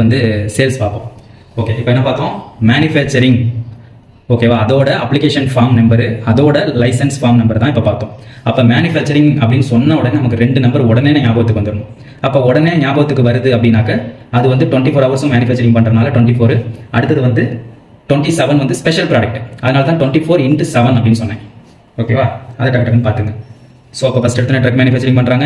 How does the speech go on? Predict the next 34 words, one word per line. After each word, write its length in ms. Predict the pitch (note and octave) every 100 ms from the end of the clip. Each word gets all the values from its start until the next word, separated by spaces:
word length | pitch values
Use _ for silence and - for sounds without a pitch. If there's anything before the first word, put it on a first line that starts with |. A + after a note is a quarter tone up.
| C3+
இருபத்தி 180 | B2
நாலு 100 | B2+ B2
மணி 100 | B2+
நேரமும், 280 | B2+ C#3+ - - - -
அது 100 | A2 A#2
பத்தல. 220 | A2+ - - -
அதுக்கப்புறம் 320 | A#2+ C3 B2+
லோன் 120 | C3 C3
வாங்குறாங்க, 320 | B2+ B2 C3 - - - - -
அப்ளை 160 | C3 C3
பண்றாங்க. 300 | A#2+ A#2+ C#3+ - - - -
அடுத்தது 220 | C3+ C3+ C3
வந்து 120 | C3 B2
பி 60 | B2+
ஃபார் 200 | B2+ A#2 - A2+
பேக்ல 220 | A#2+ B2 A#2
பேக் 160 | - B2
பண்றாங்க. 300 | B2 B2+ C#3 - - -
சி 120 | B2+ A#2+ A#2+ -
சென்னை, 280 | A#2 - - - - - A2
டி 120 | C3 B2+ - - -
தன்வந்திரி 380 | A#2 C3+ C3 C3 B2+ A#2+
ஆயுர்வேதிக்கு, 440 | B2 B2 A#2 D3+ - - - - - _ - A#2+
இ, 40 | C3 A#2 B2+
இ 20 | C#3
ஃபார் 180 | D3 E3 D#3+ - A#2
இதெல்லாம் 300 | B2 C3+ C#3
வாங்கினனால 360 | B2+ C3 B2+ B2 - - A#2
அமௌண்ட் 220 | C3 B2
பத்தல, 220 | B2 C#3 - -
மறுபடியும் 280 | B2 B2 -
கட்டிட்டு 220 | B2+ B2+
இருக்க 140 | A#2+ A#2
லோன்ல 260 | A#2+ A#2+